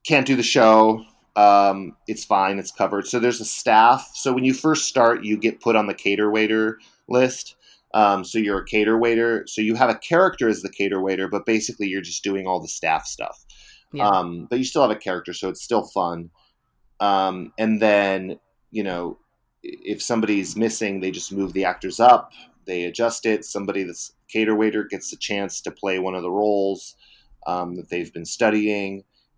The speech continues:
Speaker 1: And then, uh, you know, it, but it's also to keep the show fresh. So it, no show is ever the same.
Speaker 2: So how was it, like, working, like, with, with the crowd every night like that?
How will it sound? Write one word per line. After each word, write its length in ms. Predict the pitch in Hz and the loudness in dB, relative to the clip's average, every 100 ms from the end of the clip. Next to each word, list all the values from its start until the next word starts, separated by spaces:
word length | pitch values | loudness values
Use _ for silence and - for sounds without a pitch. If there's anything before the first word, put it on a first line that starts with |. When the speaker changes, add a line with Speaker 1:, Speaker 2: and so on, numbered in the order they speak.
| _ | _
Speaker 1:
And 320 | 92 92 90 92 | -8 -8 -10 -8
then, 560 | 92 92 90 90 87 | -6 -4 -6 -8 -10
uh, 460 | 87 87 85 85 87 _ _ _ _ _ _ _ _ | -10 -10 -10 -12 -16 _ _ _ _ _ _ _ _
you 100 | - | -16
know, 180 | 80 69 - _ | -14 -16 -18 _
it, 160 | 85 87 _ _ _ _ _ _ _ - | -14 -14 _ _ _ _ _ _ _ -6
but 100 | 113 | -4
it's 140 | 107 156 | 0 4
also 600 | 151 151 120 101 98 - _ _ _ _ _ _ _ _ _ _ _ _ _ | 4 6 2 2 0 -4 _ _ _ _ _ _ _ _ _ _ _ _ _
to 100 | - | -10
keep 300 | - 113 - | -2 -2 -2
the 80 | 92 | -6
show 200 | - 85 | -6 -6
fresh. 600 | - - - - - - | -10 -16 -16 -14 -14 -14
So 280 | - 110 104 | -4 0 2
it, 160 | 104 117 | 2 0
no 320 | 123 123 123 | -2 4 4
show 320 | 110 113 98 | 4 0 0
is 120 | 92 | -2
ever 200 | 90 85 | -6 -8
the 80 | 82 | -12
same. 320 | - 82 82 82 _ _ _ _ _ _ _ _ _ - | -14 -16 -18 -20 _ _ _ _ _ _ _ _ _ -6
Speaker 2:
So 160 | - 320 | 2 6
how 160 | 381 | 8
was 180 | 453 494 | 6 4
it, 80 | 339 | 4
like, 160 | 240 185 | 2 4
working, 520 | 214 226 285 247 196 | 2 4 2 0 0
like, 240 | 196 185 | 0 0
with, 480 | 170 175 190 - - | 0 0 0 -2 -8
with 260 | 175 208 - | 0 0 0
the 80 | 180 | -4
crowd 340 | - 165 220 | 2 4 4
every 180 | 170 147 | 2 -2
night 220 | 143 143 | -6 -6
like 200 | 156 147 | -6 -6
that? 280 | 139 135 127 | -4 -4 -4